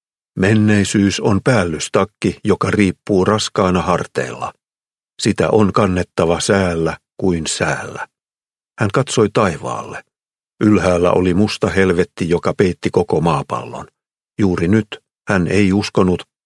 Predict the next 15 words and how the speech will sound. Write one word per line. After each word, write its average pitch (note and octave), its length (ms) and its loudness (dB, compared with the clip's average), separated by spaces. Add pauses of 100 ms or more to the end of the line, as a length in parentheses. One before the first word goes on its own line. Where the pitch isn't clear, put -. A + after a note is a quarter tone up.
(440)
että - 300 -2
toisella F#2+ 480 2
pallonpuoliskolla E2 1040 0
oli F2 300 -2
aamu D2+ 400 -2 (380)
tai D#2+ 400 -2
aamun D2+ 500 0
koitto. - 560 -6 (600)
Kaikkialla F2+ 920 0
oli F2 360 -2
yö. D#2+ 360 -4 (640)
Hänen F#2 340 0 (160)
yönsä. - 580 -4 (480)
Jonkun G2 520 2
muun F2+ 420 2